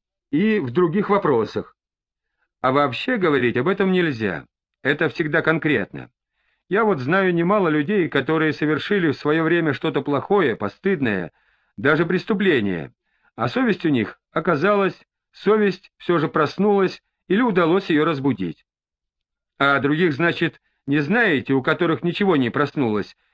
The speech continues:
и ничего разбудить не удалось? Нет таких, да?» саркастически усмехнулся Дима. «Почему же? Конечно, знаю, есть такие.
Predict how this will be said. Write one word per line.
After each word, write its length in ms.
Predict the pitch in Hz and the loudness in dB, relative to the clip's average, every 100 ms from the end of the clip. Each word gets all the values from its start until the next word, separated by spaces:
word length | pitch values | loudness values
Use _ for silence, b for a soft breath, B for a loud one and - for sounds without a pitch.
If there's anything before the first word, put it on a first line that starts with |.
| - | -2
и 120 | 139 | 0
ничего 300 | 165 - 180 | 0 2 2
разбудить 480 | 175 143 175 165 139 | 0 0 0 0 0
не 100 | 156 | 0
удалось? 560 | 151 165 120 90 - _ _ _ _ - | 2 0 0 -2 -8 _ _ _ _ -2
Нет 260 | 151 240 | 0 0
таких, 500 | - 160 107 85 - _ - | -2 -2 -2 -4 -6 _ -6
да?» 340 | 104 180 220 _ _ _ _ | 0 0 -2 _ _ _ _
саркастически 800 | - 139 165 - 170 139 127 - | -4 -2 -2 -2 -2 -2 -4 0
усмехнулся 640 | 147 143 156 151 120 - 131 | -2 0 -4 -2 -2 -2 -2
Дима. 400 | 131 95 71 - _ _ _ _ _ _ | 0 -2 -4 -14 _ _ _ _ _ _
«Почему 460 | 214 311 277 156 101 | -2 0 2 2 -2
же? 220 | 78 - _ _ _ _ _ | -6 -12 _ _ _ _ _
Конечно, 480 | 127 139 156 220 208 | 2 2 2 0 0
знаю, 540 | 175 139 127 143 165 _ | 2 2 2 0 -4 _
есть 380 | 113 151 131 - | 0 2 0 -2
такие. 500 | 156 131 151 160 | -4 0 0 0